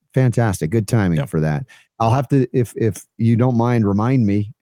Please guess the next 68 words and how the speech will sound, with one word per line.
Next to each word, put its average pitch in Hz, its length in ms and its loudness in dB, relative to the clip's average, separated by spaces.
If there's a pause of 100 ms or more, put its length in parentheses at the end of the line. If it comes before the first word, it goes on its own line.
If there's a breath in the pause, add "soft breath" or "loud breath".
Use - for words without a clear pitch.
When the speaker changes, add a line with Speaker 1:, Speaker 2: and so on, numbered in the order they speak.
Speaker 1:
uh, 98 100 -2
'cause 107 140 -4
I'll 101 100 0
probably 127 280 0
forget 107 420 -2
five 110 220 0
minutes 107 240 0
after 104 240 0
the 92 80 2
show, 107 400 0 (340)
but 104 80 0
I 101 60 2
need 110 120 0
to 113 60 0
get 113 160 0
on 107 200 0
Zoom 113 240 0
and 98 120 2
do 107 140 2
the 101 180 2
invite 101 540 0
for 107 360 0
the, 95 340 0
uh, 90 340 -4
A 120 140 0
M 104 140 0
A. 104 220 0
So 98 200 -6
for 95 160 -2
our 87 80 0
patron 90 360 -2
supporters, 82 520 -6
'cause 117 140 -2
I 110 80 2
don't, 117 180 -2
I 107 160 -2
hate 139 160 2
wanting 120 260 0
to 117 60 2
do 120 60 2
that 104 160 0
at - 40 -14
the 95 80 -2
last 98 260 0
second. 110 260 -2
Speaker 2:
Okay. 185 120 -6
Speaker 1:
I 90 40 -2
like 101 120 -4
to 190 60 -6
give 175 120 -4
people 107 260 -4 (200)
some 170 100 -6
time. 76 120 -4
Speaker 2:
All 185 80 -4
right. 180 160 -10 (280)
Sounds 123 260 -4
good. 139 180 0
We'll 95 180 0
get 113 140 0
it 104 40 0
Speaker 1:
Uh, - 40 -2
Speaker 2:
way 143 280 2
ahead, 131 180 0
way 151 420 0
in 123 80 -2
advance 107 520 0
this - 140 -6
time. - 280 -12